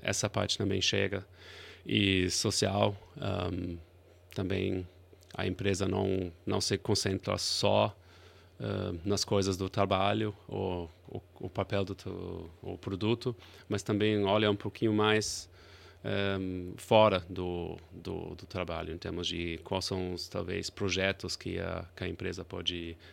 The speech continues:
apoiar fora do, fora do contexto, eh, fazer alguma, fazer bem pra, pra sociedade em geral. Eu, eu acho que hoje em dia as empresas têm, têm muito mais respons-, responsabilidade e,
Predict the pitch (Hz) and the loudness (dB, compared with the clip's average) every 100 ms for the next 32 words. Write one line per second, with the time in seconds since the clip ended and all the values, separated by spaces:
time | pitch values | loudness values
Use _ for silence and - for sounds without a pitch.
0 | - - - 90 90 87 87 - - - | -12 -8 -4 -2 -2 -4 -8 -18 -20 -20
1 | - 92 90 85 85 85 85 85 - - | -10 -4 -4 -4 -6 -6 -8 -12 -18 -12
2 | - 101 95 90 95 90 87 85 - 85 | -2 0 0 -2 -4 -2 -4 -4 -6 -10
3 | - - - - - 85 82 80 85 - | -12 -20 -20 -20 -14 -12 -10 -12 -14 -12
4 | 85 85 82 82 - - - - 90 90 | -8 -8 -8 -10 -14 -20 -20 -12 -4 -2
5 | 87 87 85 - - - 87 90 90 95 | 0 0 -2 -6 -10 -6 -2 0 4 4
6 | 92 85 - - 92 87 85 80 82 - | 2 -2 -8 -6 -4 -2 -4 -6 -8 -8
7 | 95 101 98 90 87 87 87 92 90 82 | -6 -6 -6 -4 -4 -4 -4 -4 -6 -8
8 | 85 - - - - - 110 - - - | -10 -18 -20 -20 -16 -4 -4 -4 -8 2
9 | 120 123 - - 117 104 - - - - | 8 8 8 4 4 4 -6 -20 -20 -12
10 | - 110 113 104 107 104 - 101 110 98 | -4 0 2 2 2 0 -4 -4 -4 -4
11 | 98 110 98 95 90 - - - - 104 | -4 -2 -2 -2 -4 -8 -20 -4 2 4
12 | 101 104 98 98 - 101 - 98 - 95 | 2 0 0 -2 -4 -6 -6 -8 -8 -4
13 | 101 92 101 - 95 92 98 92 90 85 | -2 -2 -6 -6 -6 -4 -2 2 2 0
14 | 85 - - 87 85 82 | -6 -12 -12 -8 -8 -8